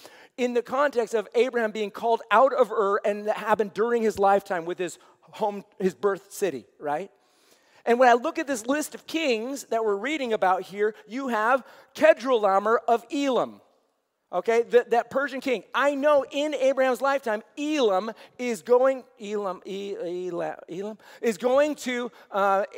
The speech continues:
Persia, is going to take over and, and destroy Abraham's hometown, home city, Ur, and, and just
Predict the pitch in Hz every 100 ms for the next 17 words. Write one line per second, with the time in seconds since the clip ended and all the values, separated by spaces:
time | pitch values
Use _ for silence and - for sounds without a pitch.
0 | - 240 - - 269 185 175 - - 254
1 | - 247 277 311 294 - 254 262 - 247
2 | 269 247 233 277 240 - 233 226 - _
3 | - 220 226 226 - 214 214 233 262 233
4 | 208 240 240 247 269 320 359 254 _ _
5 | _ _ _ _ - 247 247 220 170 277
6 | 294 147 - 220 226 240 220 220 233 -